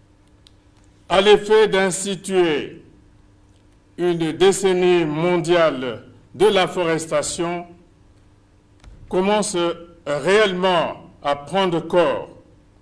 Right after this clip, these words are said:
pour la survie de l'humanité. Dans ce même contexte,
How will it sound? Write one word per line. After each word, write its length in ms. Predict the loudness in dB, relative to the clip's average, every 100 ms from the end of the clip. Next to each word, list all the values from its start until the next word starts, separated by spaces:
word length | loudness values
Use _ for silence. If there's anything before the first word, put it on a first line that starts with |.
| _ _ _ _ _ _ _ _
pour 560 | -6 0 2 0 -2 -8 -12
la 220 | -2 -2
survie 500 | -2 -4 -4 -2 -4
de 100 | -2
l'humanité. 760 | -4 -4 -6 -6 -10 -12 -16 -16 _ _ _ _ _ _ _ _ _ _ _ _ _ _ _ _ _ _ _ _ _ _ _ -20 -20 -20 -20 _ _ _ -20 -20 -10
Dans 180 | -6 -6
ce 140 | -4
même 280 | -2 0 -2
contexte, 720 | -4 -2 0 0 0 -8 -16